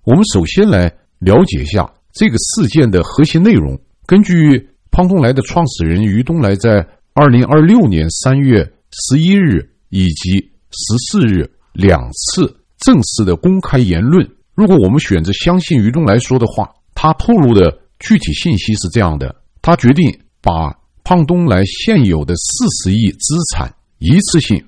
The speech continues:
分光。那么分配比例呢，是管理团队占百分之五十，一线的员工也占百分之五十。那么于东来解释呢，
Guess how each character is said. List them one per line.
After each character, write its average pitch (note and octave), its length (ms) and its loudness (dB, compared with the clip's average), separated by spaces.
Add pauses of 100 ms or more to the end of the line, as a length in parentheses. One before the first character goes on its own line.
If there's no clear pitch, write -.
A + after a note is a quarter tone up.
(140)
分 B2 220 2
光。 G#2+ 200 2 (260)
那 D3 120 0
么 E3 80 2
分 B3 180 0
配 A3 160 4
比 F#2 340 -4
例 F3 140 2
呢， D3 140 2
是 F2+ 300 -2 (260)
管 A#2 180 2
理 D3+ 160 0
团 F2+ 320 -4
队 E3+ 240 0 (280)
占 - 220 -6 (140)
百 G2 100 2
分 E2+ 120 -2
之 C#3 120 -2
五 E2 240 -2
十， - 360 -8 (220)
一 D#3 240 0
线 D#3 220 0
的 G#2+ 100 2
员 F#2 300 0
工 D#3+ 240 0 (280)
也 F#2+ 300 0
占 A#3+ 200 0 (200)
百 E2 100 0
分 D2+ 100 -4
之 F#2 140 -4
五 D2+ 180 -4
十。 C#2 260 -12 (280)
那 F3 100 0
么 F3+ 260 2 (160)
于 D#3+ 140 0
东 A3+ 120 2
来 F3+ 160 4
解 E2 260 -2
释 - 160 -4
呢， G#2 160 0